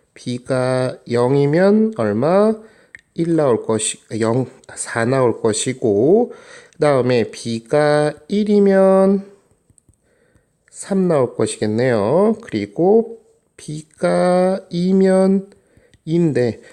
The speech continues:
여기서부터는 겹칠 거예요. 자, 그래서 C의 원소를 다 표시해주게 되면 C는요,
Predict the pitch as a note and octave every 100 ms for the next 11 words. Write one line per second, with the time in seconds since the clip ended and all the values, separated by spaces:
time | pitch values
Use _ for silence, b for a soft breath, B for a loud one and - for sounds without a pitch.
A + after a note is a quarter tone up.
0 | B D#3+ F#3 G3+ G3+ - F#3+ F3+ C#3 -
1 | - F#3+ - B2+ G2+ F#2+ F#2+ - b b
2 | b b - A#2 G2 - - D#3+ C3+ -
3 | B2+ C#3 F2+ E2+ - _ _ _ _ _
4 | _ _ _ _ _ _ _ _ _ _
5 | _ - - - - A3+ A#3 E3+ A#2+ D#3
6 | G#3 - _ _ - A#2 A#2 C3 E3 D3+
7 | G#2+ A#2 F3 G3+ B B B - - G2
8 | G#2+ - E3+ - D#3+ D#3 C#3+ C#3 C#3 G#2+
9 | G2+ F2 G2 E3 A#3+ A#3+ _ _ _ _
10 | _ _ _ _ _ _ _ _ _ _
11 | _ _ _ _ _ _ _ _ _ _
12 | _ _ - - - D#3+ D#3 D3+ G2 F#2+
13 | D#3 G#3